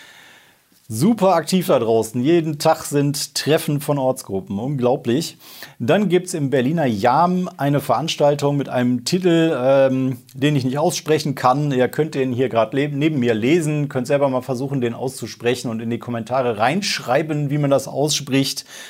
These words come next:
Auf jeden Fall geht's rund um Cannabis, um, äh, Möglichkeiten, Nutzen, Risiken,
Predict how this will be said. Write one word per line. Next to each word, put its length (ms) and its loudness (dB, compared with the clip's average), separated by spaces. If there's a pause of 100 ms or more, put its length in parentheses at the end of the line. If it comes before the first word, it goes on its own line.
Auf 160 0
jeden 180 2
Fall 360 4
geht's 280 0
rund 220 0
um 160 -6
Cannabis, 560 0
um, 320 -4
äh, 300 -2
Möglichkeiten, 760 -2
Nutzen, 400 -4
Risiken, 720 -2